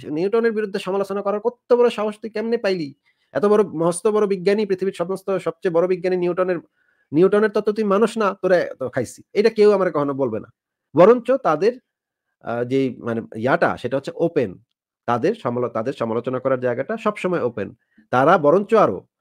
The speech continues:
আপনি যদি গিয়া নিউটনের সূত্রটা ভুল প্রমাণ করতে পারেন, হ্যাঁ, আইনস্টাইনের সূত্রটা ভুল প্রমাণ করতে পারেন, আপনারে তারা নোবেল পুরস্কার, দুই তিনটা নোবেল পুরস্কার দিয়ে দিবে। বলবে, "ওরে বাপ রে বাপ, কি বড় বিজ্ঞানী আসছে।" হ্যাঁ?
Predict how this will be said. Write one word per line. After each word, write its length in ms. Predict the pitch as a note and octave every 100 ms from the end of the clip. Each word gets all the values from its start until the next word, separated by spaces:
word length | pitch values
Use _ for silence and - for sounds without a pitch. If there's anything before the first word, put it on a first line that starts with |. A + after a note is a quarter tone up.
| -
আপনি 260 | A#2+ G3 G3+
যদি 220 | G3 F#3+
গিয়া 220 | F3 F3+
নিউটনের 400 | D3+ D3 D#3+ D#3+
সূত্রটা 300 | D#3+ D#3 D3+
ভুল 240 | G#2 D3+
প্রমাণ 260 | G3+ G#3+ G#3
করতে 220 | E3 D3+
পারেন, 240 | B2 G#2 F2+ _ _ -
হ্যাঁ, 140 | B3+
আইনস্টাইনের 500 | C3+ C#3+ D#3 F3 F3
সূত্রটা 300 | E3+ E3 E3+
ভুল 200 | A2+ D#3+
প্রমাণ 240 | A3 G#3+ F#3
করতে 200 | D#3+ D3
পারেন, 200 | D#3 A3+ _ _ _ _
আপনারে 360 | C3+ - F3 F3
তারা 300 | D#3+ F3 G3
নোবেল 380 | A#2+ F3+ G3+
পুরস্কার, 400 | F#3+ G#3 F#3+ F#3
দুই 120 | D#3 F3+
তিনটা 220 | F3+ F#3
নোবেল 200 | E3+ D#3
পুরস্কার 320 | D#3 - C3
দিয়ে 120 | C3+
দিবে। 180 | G#2+ A2 -
বলবে, 200 | G3 G3 C#3+ - _
"ওরে 160 | F3 F#3+
বাপ 280 | C#3 C3+ E3
রে 80 |
বাপ, 220 | D3+ A#2+ _ _
কি 120 | F3+
বড় 220 | D#3 D#3 D3
বিজ্ঞানী 360 | C#3+ B2+ C3+
আসছে।" 280 | A2 - G2 - _ _ _ -
হ্যাঁ? 180 | B3+